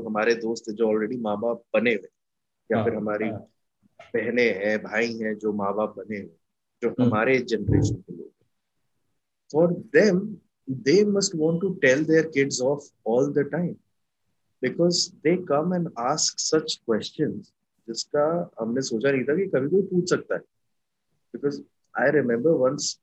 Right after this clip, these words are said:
Speaker 1: uh, you know, we had an old T V, uh, and when I say old T V, this is, uh, the T V before the L C D era, right? So, uh, my cousin came one day and he asked me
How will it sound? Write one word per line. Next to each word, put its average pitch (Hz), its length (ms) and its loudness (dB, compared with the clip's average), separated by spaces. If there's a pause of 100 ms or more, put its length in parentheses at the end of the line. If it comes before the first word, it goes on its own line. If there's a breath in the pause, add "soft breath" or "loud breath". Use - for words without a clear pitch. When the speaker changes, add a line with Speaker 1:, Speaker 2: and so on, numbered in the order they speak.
(100)
Speaker 1:
uh, 107 580 2 (200)
you 131 100 -4
know, 160 80 0
we 135 200 0
had 110 260 0
an 151 240 0 (300)
old 117 320 0 (160)
T 98 80 -16 (100)
V, 98 80 -18 (840)
uh, 95 160 -10
and 110 160 -4
when 107 140 0
I 123 60 2
say 135 200 2
old 123 300 -2
T 123 120 -4
V, 147 260 -8
this 123 160 -6
is, 156 260 -10 (600)
uh, 113 200 -2 (140)
the 127 80 -4
T 120 200 -8
V 147 140 -2
before 143 420 0
the 175 200 4
L 135 140 4
C 139 180 2
D 131 180 0
era, 92 220 -4 (1300)
right? 123 260 0 (380)
So, 117 440 2
uh, 107 320 2
my 127 200 2
cousin 127 380 -2
came 139 220 -2
one 131 180 -2
day 196 160 0
and 175 140 0
he 180 140 2
asked 147 260 -4
me 196 140 -6